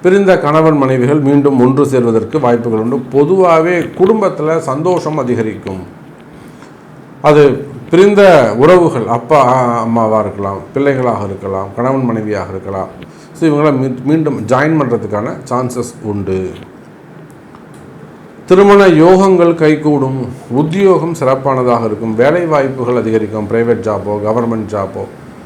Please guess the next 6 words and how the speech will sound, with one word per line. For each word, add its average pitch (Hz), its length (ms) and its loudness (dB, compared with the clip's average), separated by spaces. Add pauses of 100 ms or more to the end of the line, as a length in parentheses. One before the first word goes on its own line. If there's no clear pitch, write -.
(280)
So, 123 140 -6
ஜாப் 180 340 4
ஆப்பர்ச்சுனிட்டி 151 680 2 (100)
ஓப்பனிங் 156 560 -2
நல்லாவே 120 260 2
இருக்கும். 104 480 -4